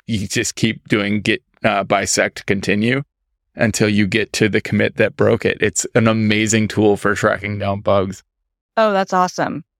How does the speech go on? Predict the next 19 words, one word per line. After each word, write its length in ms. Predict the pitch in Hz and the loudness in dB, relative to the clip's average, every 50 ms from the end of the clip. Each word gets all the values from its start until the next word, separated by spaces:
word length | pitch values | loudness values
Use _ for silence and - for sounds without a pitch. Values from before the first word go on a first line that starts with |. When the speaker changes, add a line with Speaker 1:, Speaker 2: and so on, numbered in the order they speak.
| _ _ _ _ - | _ _ _ _ -2
Speaker 1:
I 40 | |
Speaker 2:
But 80 | - 156 | 0 0
Speaker 1:
don't, 120 | 120 131 127 | 0 0 0
Speaker 2:
see 160 | - 262 254 | 0 0 2
Speaker 1:
I 40 | 120 | 2
don't 160 | 120 131 143 | 2 0 0
know 140 | 139 135 123 | 2 2 2
when 240 | 107 98 110 110 117 | 2 2 2 2 2
it 80 | 113 95 | 0 0
was 180 | 113 110 98 | 0 0 0
added 380 | 95 - 95 95 - 95 95 - | 0 0 0 0 0 -2 -2 0
to 120 | - 101 | 0 0
Git, 380 | 98 92 95 92 - - - - | 2 2 2 0 0 -2 -4 -4
but 160 | - 101 101 | -2 0 0
it's 160 | 104 98 - | 0 -2 -2
a 140 | 107 110 107 | -2 -4 -4
really 320 | 110 110 110 104 98 95 - | -4 -4 -4 -2 -2 -4 -4
cool 240 | - - 110 107 110 | -4 -2 -2 -2 -2
subcommand. 760 | - - - - - 107 - 123 101 - - - 120 117 | -2 -4 -6 -6 -6 -6 -8 -8 -8 -8 -8 -8 -10 -12